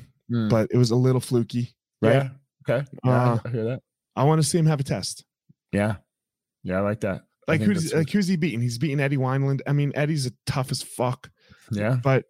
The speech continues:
Speaker 2: I mean, Eddie Wineland was fighting when I was fighting. He's fucking old.
Speaker 1: Yeah, he's old. Yeah.
Speaker 2: Right? Like, who else? Wh-, who else? He hasn't beat anybody yet.
Speaker 1: Yeah. What about him and Frankie?
Speaker 2: I don't wanna see Frankie ever fight again. No.
Speaker 1: Yeah, I hear you.
Speaker 2: What do you think's gonna happen? It's gonna look like Corey.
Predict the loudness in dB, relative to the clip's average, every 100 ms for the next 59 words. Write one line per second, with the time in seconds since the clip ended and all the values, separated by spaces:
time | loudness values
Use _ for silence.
0 | _ 0 2 4 4 4 4 4 2 2
1 | 0 2 0 0 0 -2 -4 -4 -8 -10
2 | -8 -4 -4 -4 -4 -6 -8 _ _ -6
3 | -2 -2 -2 -2 -4 _ _ -12 0 2
4 | 2 0 _ -2 -2 2 2 2 0 -4
5 | -2 2 2 2 0 -4 0 4 4 4
6 | 2 -2 -2 0 0 -2 -4 -4 -6 -4
7 | -4 -6 -10 _ _ _ -4 -2 -2 -6
8 | _ -4 0 2 4 4 4 2 0 -2
9 | -2 -2 -8 -10 _ _ _ _ _ _
10 | _ _ _ -8 -4 -4 -4 -6 -6 -6
11 | -4 -4 -6 -6 -6 -4 -6 -6 -6 -6
12 | -6 -4 -4 -6 -12 -12 -6 -2 -2 -4
13 | -4 -2 0 0 -2 -4 -6 -6 -4 -4
14 | -4 -6 -4 -4 -4